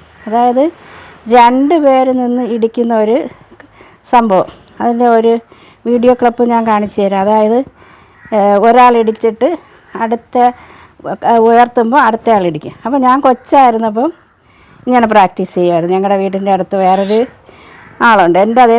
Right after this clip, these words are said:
പ്രായമുള്ള ഒരു കുട്ടിയുണ്ട്, എന്നെക്കാൾ ഒരു വയസ്സിന് മൂത്തത്. അത് നമ്മൾ നമ്മുടെ വീട്ടിൽ വരുമ്പോൾ ഞങ്ങൾ രണ്ടുപേരും കൂടെ ആ ഇഷ്ടം കൊണ്ട്, പണ്ട് ഈ നെല്ല് കുത്തിയാണ് എടുക്കുന്നത്, ഇതുപോലെ മില്ലില്ല. അപ്പോൾ അവർ വന്ന്, ആ,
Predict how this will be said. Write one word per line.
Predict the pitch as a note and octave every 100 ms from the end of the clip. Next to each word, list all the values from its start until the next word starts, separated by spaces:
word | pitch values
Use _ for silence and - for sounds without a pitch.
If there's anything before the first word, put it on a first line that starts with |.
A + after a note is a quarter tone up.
| A#3
പ്രായമുള്ള | A3+ G#3+ G#3+ A3 A3
ഒരു | A3+ A#3+
കുട്ടിയുണ്ട്, | G#3 F#3+ F3 G3
എന്നെക്കാൾ | G#3 A#3 C#4
ഒരു | C#4+
വയസ്സിന് | C4 - C4 A3
മൂത്തത്. | G3+ - D#3+ - - _ _ _ _ _ -
അത് | C4 D4
നമ്മൾ | C4 B3+ C4 A#3+ A#3
നമ്മുടെ | B3 A#3+ A3+
വീട്ടിൽ | A3 A3+
വരുമ്പോൾ | G#3+ A3+ A3+
ഞങ്ങൾ | G#3+ A3 G#3+
രണ്ടുപേരും | G3+ G#3+ G#3 G3+
കൂടെ | F#3+ G3 C#4 - _ _ _ - - -
ആ | B3 C4
ഇഷ്ടം | B3+ - D#4 C4+ G#3+
കൊണ്ട്, | F#3+ F3 - - _ _ _ _ - - A#3+
പണ്ട് | B3+ C4+ C#4+ C#4
ഈ | C#4 C4
നെല്ല് | B3 C4+ C#4 C4+
കുത്തിയാണ് | B3 - D4 B3 G#3+ F3+
എടുക്കുന്നത്, | F3+ F#3+ G3+
ഇതുപോലെ | A#3 B3 B3 A#3+
മില്ലില്ല. | A#3+ C4+ B3 E3 G#2+ - - - - - - - -
അപ്പോൾ | B3 C4+ C4 B3
അവർ | C4 C#4
വന്ന്, | C4+ C4+ B3+
ആ, | B3+